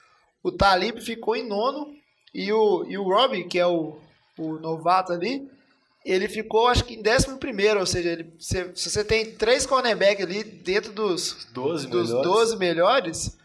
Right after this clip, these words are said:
Speaker 1: de uma
Speaker 2: É
Speaker 1: liga
Speaker 2: absurdo.
Speaker 1: com trinta e dois times, você, você tá muito bem munido, né? Então ficamos de Denver, deixa eu anotar aqui. E a nossa quinta elemento perdeu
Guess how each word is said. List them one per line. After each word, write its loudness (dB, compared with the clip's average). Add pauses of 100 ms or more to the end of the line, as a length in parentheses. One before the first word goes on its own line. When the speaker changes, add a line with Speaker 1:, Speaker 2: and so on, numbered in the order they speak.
(340)
Speaker 1:
de -10
uma 0
Speaker 2:
É 4
Speaker 1:
liga -2
Speaker 2:
absurdo. -6
Speaker 1:
com -10
trinta -2
e 2
dois -2
times, -8
você, -6 (160)
você -12 (300)
tá 2
muito -6
bem -4
munido, -6
né? -8 (680)
Então 0
ficamos 0
de -4
Denver, 0 (460)
deixa -6
eu 0
anotar -2
aqui. -6 (2500)
E -2
a 4
nossa 0 (540)
quinta -2
elemento 0
perdeu -2